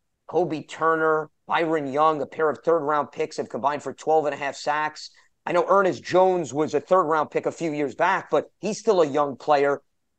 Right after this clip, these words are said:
How did this defense come together so quickly, Kirk, considering I think most people from the outside looking in said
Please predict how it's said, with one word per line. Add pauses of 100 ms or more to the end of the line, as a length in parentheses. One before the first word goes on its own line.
(600)
How
did
this
defense (140)
come
together
so
quickly,
Kirk,
considering (300)
I
think
most
people
from
the
outside
looking
in
said